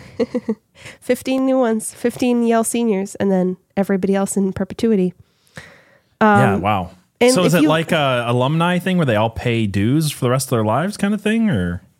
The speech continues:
Speaker 1: It doesn't appear so. It really s-,
Speaker 2: It's just
Speaker 1: it
Speaker 2: a lot of money.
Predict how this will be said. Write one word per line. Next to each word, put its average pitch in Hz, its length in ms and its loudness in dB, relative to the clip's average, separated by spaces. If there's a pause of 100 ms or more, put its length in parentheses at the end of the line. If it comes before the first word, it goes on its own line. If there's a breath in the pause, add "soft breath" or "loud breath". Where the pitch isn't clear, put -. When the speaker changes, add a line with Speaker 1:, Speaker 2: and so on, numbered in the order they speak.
Speaker 1:
It 247 360 0
doesn't 302 520 2
appear 269 760 0
so. 202 720 0
It 247 240 0
really 226 340 2
s-, - 200 -4
Speaker 2:
It's - 80 0
just 226 140 2
Speaker 1:
it - 40 2
Speaker 2:
a 139 40 2
lot 117 180 2
of 101 60 -2
money. 95 420 -4